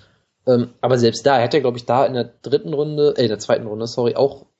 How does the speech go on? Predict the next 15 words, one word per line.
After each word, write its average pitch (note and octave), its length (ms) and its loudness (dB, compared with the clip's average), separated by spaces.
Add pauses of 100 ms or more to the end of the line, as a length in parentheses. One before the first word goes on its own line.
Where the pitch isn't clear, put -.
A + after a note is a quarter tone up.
(140)
einen A#2+ 160 -18
Takedown C#3 420 0
entweder C3+ 320 0
geschafft C3 420 -2
oder B2 220 0
umgewandelt, E3 600 -4
hatte C3 160 -10
kurz, C#3 240 -2
glaub B2 140 -2
ich, A#2 60 -12
die A2+ 100 -8
Backmount. D#3 500 0
Also A#2+ 300 0 (520)
die B2+ 60 -2
Runde D#3+ 480 4